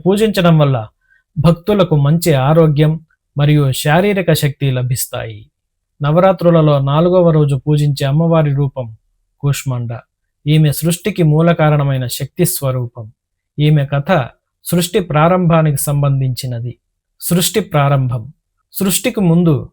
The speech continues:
విశ్వమంతా ఒక పెద్ద చీకటి బిందువుగా ఉంటుంది. అక్కడ ఎటువంటి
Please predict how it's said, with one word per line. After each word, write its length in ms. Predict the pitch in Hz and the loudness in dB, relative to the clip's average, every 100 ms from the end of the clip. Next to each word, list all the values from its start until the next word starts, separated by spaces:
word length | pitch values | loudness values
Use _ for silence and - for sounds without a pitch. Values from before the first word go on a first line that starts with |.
| _ _ 151 | _ _ -2
విశ్వమంతా 680 | 151 214 214 180 160 156 143 | 0 2 2 4 2 2 0
ఒక 120 | 143 139 147 | 0 -2 -2
పెద్ద 220 | 151 175 185 - | -2 0 -2 0
చీకటి 360 | 175 180 165 143 | 0 2 0 0
బిందువుగా 460 | 147 135 131 127 123 120 | 2 0 -2 -2 -4 -6
ఉంటుంది. 420 | 117 113 107 104 - _ _ _ | -8 -10 -12 -12 -18 _ _ _
అక్కడ 300 | 143 143 165 156 143 | -8 -2 2 2 2
ఎటువంటి 460 | 156 208 196 185 170 | 2 2 0 0 2